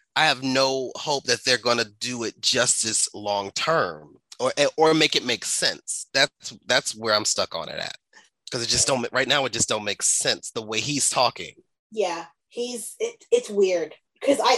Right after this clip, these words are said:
Speaker 2: I literally thought he said, "I want to marry you." And I'm like, "Fucker, what are you talking about?"
Speaker 1: And the weird thing is, I watched their scenes, but I kinda tuned them out. That's how, like,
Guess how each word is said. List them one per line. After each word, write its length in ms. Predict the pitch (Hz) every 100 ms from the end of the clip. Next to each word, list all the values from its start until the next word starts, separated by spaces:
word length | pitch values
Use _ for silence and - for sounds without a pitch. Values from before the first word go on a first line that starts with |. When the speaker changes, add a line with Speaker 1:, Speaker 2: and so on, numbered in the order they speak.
| -
Speaker 2:
I 140 | 240 233
literally 380 | 240 233 240 254
thought 380 | - 220 196 -
he 100 | 208
said, 240 | - 190
"I 80 | 185
want 200 | 190 180
to 160 | - 190
marry 300 | 185 180 180
you." 160 | 175 175
And 100 | 233
I'm 60 | 381
like, 320 | 403 427 415 415 _ _ -
"Fucker, 240 | 466 453
what 120 | 480
are 80 | 480
you 100 | 480
talking 440 | 466 466 480 453 392
about?" 200 | 254 - - _ _ _ _ - - -
Speaker 1:
And 200 | 147 143
the 180 | 147 143
weird 200 | 139 165
thing 140 | 165 151
is, 100 | 120
I 140 | 127
watched 360 | 139 120 127 -
their 100 | 120
scenes, 300 | - 135 127
but 120 | 113
I 60 | 110
kinda 280 | 147 120
tuned 200 | 107 127
them 140 | 101 90
out. 140 | 82 -
That's 220 | 117 -
how, 340 | 147 117 107 -
like, 200 | 104